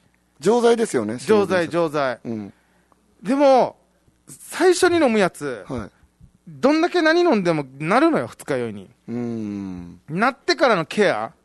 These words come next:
Speaker 1: はいはい。
Speaker 2: 他、なんか、油脂豆腐？
Speaker 1: 油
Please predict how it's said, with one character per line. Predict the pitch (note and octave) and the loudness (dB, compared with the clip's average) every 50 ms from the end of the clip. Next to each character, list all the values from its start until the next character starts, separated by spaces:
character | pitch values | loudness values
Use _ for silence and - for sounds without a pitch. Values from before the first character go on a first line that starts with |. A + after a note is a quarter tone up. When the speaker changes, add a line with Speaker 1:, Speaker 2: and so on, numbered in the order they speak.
| _ | _
Speaker 1:
は | - C#3 A#2+ | -12 -10 -10
い | |
は | A2+ G2+ F#2+ F#2+ | -10 -10 -12 -16
い。 | F#2+ - _ _ _ _ _ _ _ _ _ | -18 -20 _ _ _ _ _ _ _ _ _
Speaker 2:
他、 | - - A#3 A#3 C4+ C4+ C4 A#3+ - - _ _ - _ _ _ | -4 -4 -2 0 2 2 2 2 -2 -6 _ _ -20 _ _ _
な | F3 G3 | -10 -10
ん | F#3+ | -8
か、 | - C#3+ | -8 -10
油 | C3 B2+ - - | -10 -10 -12 -8
脂 | D3+ F#3+ F#3 - G3 F3 | -8 -8 -8 -8 -4 -2
豆 | F#3+ F3 | -2 -2
腐？ | D#3+ D#3 F3 G#3 - _ _ _ _ _ _ _ _ _ _ _ _ _ _ _ _ | -2 -4 -6 -8 -8 _ _ _ _ _ _ _ _ _ _ _ _ _ _ _ _
Speaker 1:
油 | B2 B2+ | -12 -12